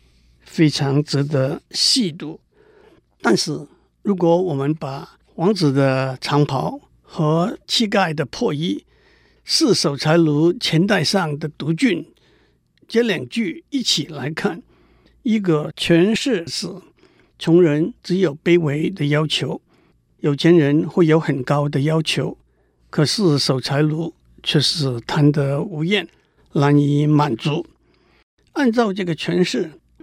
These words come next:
我把这两句诗翻成：王子的长袍和乞丐的破衣，守财奴却通通都要。有一句丹麦的谚语，“守财奴的钱袋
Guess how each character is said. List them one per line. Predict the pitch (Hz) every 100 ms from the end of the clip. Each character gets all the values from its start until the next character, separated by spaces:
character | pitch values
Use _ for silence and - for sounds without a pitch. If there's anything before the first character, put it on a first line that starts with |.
| -
我 | 190
把 | 156
这 | 139 170
两 | 175 131
句 | 143
诗 | 131 - 160
翻 | 151 160 151
成： | - 131 139 - _ _ _ _
王 | - 170 214
子 | 180 131
的 | 139
长 | - 131 151
袍 | - 151 269 _
和 | - 143 151 170
乞 | 180 - 135
丐 | 220 196 151
的 | 135
破 | - 214 151
衣， | 147 330 _ _ _ -
守 | - 143
财 | 151 165
奴 | 165 147 151 359 330
却 | - 156
通 | - 160
通 | 151 143 147 135
都 | - 156
要。 | 175 196 _ _ _ _ _ _ _ _ _ -
有 | 151
一 | 160 208
句 | - 196
丹 | 165 202 202
麦 | 214 180
的 | 143 151 139 151 - 392
谚 | 233 214 151
语 | 156 - _ _ _ _ _
，“守 | - 156 143
财 | 151 170
奴 | 160 170
的 | 160
钱 | - 147 160
袋 | 190 196 -